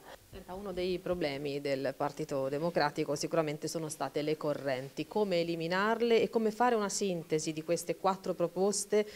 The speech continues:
nel momento in cui ci sarà poi un segretario?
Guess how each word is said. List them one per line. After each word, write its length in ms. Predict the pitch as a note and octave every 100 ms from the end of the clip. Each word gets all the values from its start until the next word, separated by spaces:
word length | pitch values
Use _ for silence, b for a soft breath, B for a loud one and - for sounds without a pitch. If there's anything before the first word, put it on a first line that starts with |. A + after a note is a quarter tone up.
| B B
nel 120 | -
momento 280 | E3+ F3+ F3+
in 120 | G#3+
cui 200 | G3+ D#3
ci 140 | D3+ D3
sarà 260 | D#3 C3+ C#3
poi 260 | C#3+ C#3
un 140 | C#3 B2+
segretario? 640 | - C3 C3 - - -